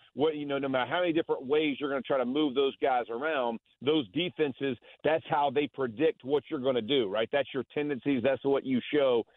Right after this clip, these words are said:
So you become a little bit more boxed in with what you're gonna try to accomplish. And so now it's about exploiting what, you know, which matchups you can take advantage of. And you saw Pittman, you know, time and time again, drive forward, come across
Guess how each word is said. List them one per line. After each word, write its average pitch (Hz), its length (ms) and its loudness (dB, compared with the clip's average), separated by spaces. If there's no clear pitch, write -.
So 156 100 2
you 143 200 -2
become 165 400 -2
a 135 60 2
little 165 280 2
bit 151 200 -2
more 143 200 0
boxed 135 480 -2
in 135 300 -4
with 117 180 -2
what 120 280 -2
you're 143 180 0
gonna 127 160 0
try 127 220 0
to 117 80 4
accomplish. 110 580 -2
And 127 220 0
so 135 220 4
now 165 360 2
it's - 100 -4
about 131 400 -2
exploiting 147 640 -2
what, 143 240 2
you 147 140 -4
know, 107 280 0
which 135 400 0
matchups 151 680 0
you 147 140 -4
can 139 160 -2
take 127 180 0
advantage 123 400 0
of. 107 160 2
And 120 120 0
you 135 180 -4
saw 156 200 2
Pittman, 147 420 0
you 151 100 2
know, 127 140 4
time 160 340 -2
and 139 100 -6
time 147 200 -2
again, 127 380 0
drive 143 360 2
forward, 147 360 0
come 147 160 -4
across 143 360 -2